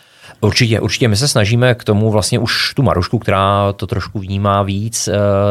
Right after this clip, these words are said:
tak k tomu vést. Takže, mm, třeba když jsme si, eh, nedávno pořídili novej rodinný stroj, eh, auto, do kterého se vejdeme všichni,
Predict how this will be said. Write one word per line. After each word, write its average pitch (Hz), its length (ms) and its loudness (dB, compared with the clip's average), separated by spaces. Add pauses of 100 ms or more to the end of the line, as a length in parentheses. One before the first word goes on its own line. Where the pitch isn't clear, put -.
(100)
tak - 200 -2
k - 20 -20
tomu 104 220 0
vést. 98 380 2
Takže, 101 420 0
mm, 98 560 -12
třeba 95 200 -4
když 98 100 0
jsme 101 140 -2
si, 107 140 -2 (160)
eh, 98 120 -2
nedávno 98 380 0
pořídili 98 500 0
novej 98 280 4
rodinný 101 420 2
stroj, 101 440 0
eh, - 560 -2
auto, 95 260 2
do 98 80 2
kterého 101 220 0
se 110 120 0
vejdeme 101 260 2
všichni, 98 520 0